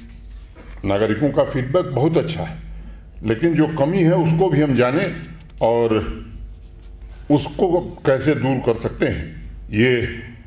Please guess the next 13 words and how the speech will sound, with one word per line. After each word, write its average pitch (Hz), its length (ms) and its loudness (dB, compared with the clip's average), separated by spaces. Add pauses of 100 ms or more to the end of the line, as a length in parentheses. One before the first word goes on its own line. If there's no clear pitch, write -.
(260)
हमारी 101 340 2 (120)
सबसे 107 360 -2
बड़ी 107 200 2
ज़रूरत 101 440 0
है। 147 120 2 (1040)
जब 110 260 0
प्रधानमंत्री 117 580 2
जी 147 160 4
ने - 480 0 (1160)
मिशन 110 400 2
लॉन्च 156 240 2
किया 120 260 2
था 80 160 -10